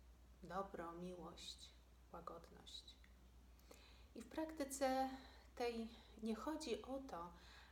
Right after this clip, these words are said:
aby narzucać sobie jakieś sztuczne, pozytywne nastawienie czy pozytywne myślenie. Praktykując mettę, nie musisz czuć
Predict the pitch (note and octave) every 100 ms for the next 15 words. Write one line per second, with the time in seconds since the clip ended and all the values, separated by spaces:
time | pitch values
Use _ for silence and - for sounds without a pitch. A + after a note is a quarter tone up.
0 | - G3+ G#3 G#3 A3 C4+ C4+ G#3+ - F#3+
1 | F#3+ G3 G3 G3 G3 - - - - -
2 | C4+ C4+ A3 G#3+ G#3 G#3 G#3+ G3+ G3 F#3+
3 | F#3 - F3 G3+ A3 E3 D#3 - - F3
4 | E3+ F3 - - - F#3+ F#3 F#3 F#3+ F3+
5 | E3+ - - D3+ D3+ - - - - -
6 | - - - - - - - - - -
7 | - - - - G#3+ - A#3+ C4+ C#4 C4+
8 | C4+ B3 B3 - F3+ F#3 - B3 C#4 C4+
9 | - - - E3 - -